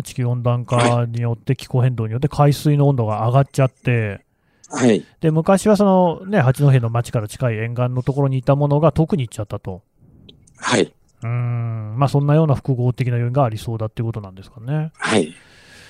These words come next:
Speaker 1: いやー、しかしそんなにこう取れなくなってるっていうのは、やっぱり地元のこう漁師さんたちもショックなんじゃないですか？
Speaker 2: えーとね、ショッ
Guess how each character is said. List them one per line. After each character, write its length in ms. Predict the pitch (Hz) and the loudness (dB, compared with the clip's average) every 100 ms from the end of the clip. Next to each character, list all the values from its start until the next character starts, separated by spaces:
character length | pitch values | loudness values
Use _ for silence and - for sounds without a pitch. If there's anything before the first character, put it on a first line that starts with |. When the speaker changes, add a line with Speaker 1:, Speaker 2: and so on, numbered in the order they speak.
| _ _ - | _ _ -4
Speaker 1:
い 60 | 120 | 2
や 100 | 120 | 4
ー、 240 | 120 113 | 2 0
し 100 | - | -2
か 100 | 131 | -2
し 120 | 101 | -2
そ 200 | - 143 | -4 -4
ん 160 | 214 220 | -2 -2
な 100 | 220 | -2
に 120 | 220 | -2
こ 200 | - 196 | 0 0
う 40 | 190 | 2
取 160 | 185 | 2
れ 60 | 196 | 2
な 60 | |
く 100 | 147 | 4
な 100 | 135 | 4
っ 40 | 131 | 2
て 120 | 117 | -4
る 40 | |
っ 20 | 113 | -8
て 160 | - | -6
い 20 | |
う 20 | 113 | -6
の 40 | |
は、 40 | |
や 60 | 110 | -2
っ 40 | |
ぱ 100 | - | 0
り 60 | 123 | 0
地 120 | 120 | 2
元 260 | 151 165 185 | 0 2 2
の 500 | 180 180 170 165 160 | 4 4 4 2 0
こ 360 | 147 151 147 147 | 0 2 4 4
う 40 | |
漁 120 | 151 170 | 4 4
師 80 | |
さ 80 | 127 | 2
ん 40 | 110 | -4
た 100 | 113 | -6
ち 80 | |
も 80 | 107 | -6
シ 100 | - | -4
ョ 40 | 190 | -4
ッ 40 | |
ク 100 | - | -4
な 100 | 120 | -4
ん 20 | 101 | -6
じ 60 | |
ゃ 40 | 98 | -12
な 80 | |
い 40 | 92 | -14
で 80 | - | -14
す 80 | |
か？ 180 | 117 117 - _ _ _ _ - - - - - - - - - - - - - _ | -12 -12 -14 _ _ _ _ -20 -12 -10 -10 -12 -18 -20 -20 -20 -20 -20 -20 -20 _
Speaker 2:
え 200 | - 107 | 0 0
ー 80 | 110 | 0
と 100 | 139 | -2
ね、 220 | 107 95 | -4 -4
シ 280 | - - - | -6 -2 0
ョ 60 | |
ッ 80 | 170 | 0